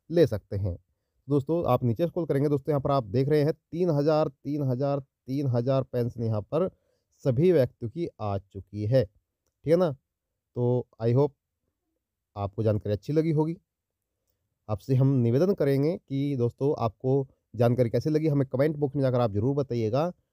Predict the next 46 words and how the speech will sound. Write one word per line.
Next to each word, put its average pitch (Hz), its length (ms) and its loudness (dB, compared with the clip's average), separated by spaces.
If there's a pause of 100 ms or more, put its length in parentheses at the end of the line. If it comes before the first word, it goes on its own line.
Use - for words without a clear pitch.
(160)
और 127 440 2 (100)
आपसे 120 560 -4 (280)
छोटा 131 120 -4
सा 139 80 0
निवेदन 120 280 2
और 139 120 2
करेंगे 123 380 -2
कि 117 380 -4
वीडियो 107 260 -2
लाइक 101 200 0
नहीं 113 220 0
किया 113 200 -4
है, 151 200 0
तो - 580 -14
दोस्तों, 127 280 0 (100)
आप 110 220 -4
वीडियो 113 200 0
को 107 60 2
लाइक 110 220 0
कर 135 140 -4
दीजिए, 151 320 -2 (380)
ज़्यादा 117 100 -2
से - 20 2
ज़्यादा 110 200 2
शेयर 123 200 -2
भी 147 100 -2
करिएगा। 151 340 -2
कोई 160 200 -2
भी 208 100 0
सवाल 185 240 4
है 180 60 4
तो 175 80 -8
सवाल 135 240 0
कर 151 120 -4
सकते 151 300 -8
हैं, 151 160 -2
आपके 127 460 -4
सही 135 160 -2
सवालों 127 260 -2
का 123 60 2
जवाब 117 260 2
दिया 107 180 -4
जाएगा 131 240 2
और 135 60 0
सही 156 220 -6
सव-, 120 220 -6